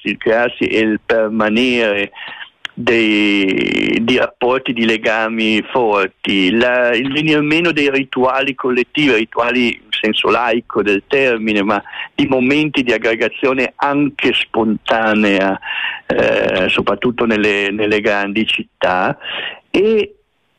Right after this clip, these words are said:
aggiungo anche poi in certa misura il web, che ha creato una nuova, in molti casi, soprattutto tra i più giovani,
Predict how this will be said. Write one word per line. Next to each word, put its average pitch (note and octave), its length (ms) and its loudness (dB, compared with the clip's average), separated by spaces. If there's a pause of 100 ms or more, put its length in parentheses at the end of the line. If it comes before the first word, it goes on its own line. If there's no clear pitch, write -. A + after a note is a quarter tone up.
(180)
aggiungo D#3+ 520 0
anche E3 320 0
poi D#3+ 360 0
in C3+ 140 -2
certa C3 380 0
misura D3+ 480 2
il B2+ 180 -4
web, G#2+ 720 0
che B2+ 160 0
ha A#2 80 0
creato G2+ 1600 0
una B2+ 280 2
nuova, B2+ 680 2
in A2+ 220 -4
molti D3+ 320 0
casi, D3+ 420 -2
soprattutto - 640 -2
tra G#2 300 0
i G#2 120 0
più A2+ 140 -4
giovani, D#3+ 320 0